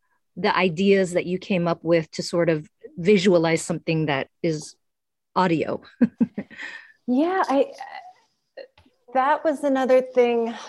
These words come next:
Speaker 2: too. And I, I would say for this film, different from the Donut King. The Donut King, I used animation because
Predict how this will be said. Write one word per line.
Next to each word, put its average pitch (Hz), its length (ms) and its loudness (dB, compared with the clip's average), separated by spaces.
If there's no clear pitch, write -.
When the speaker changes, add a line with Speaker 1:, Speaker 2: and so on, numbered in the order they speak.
Speaker 2:
too. 277 320 4
And 214 100 2
I, 214 60 2
I 220 180 2
would 220 120 0
say 277 200 4
for 262 120 2
this 285 540 0
film, 208 540 0
different 262 360 2
from 220 220 0
the 190 80 0
Donut 202 380 -2
King. 180 240 -8
The 202 80 -2
Donut 277 340 2
King, 233 420 0
I 208 220 4
used 214 360 2
animation 190 680 -2
because 180 880 2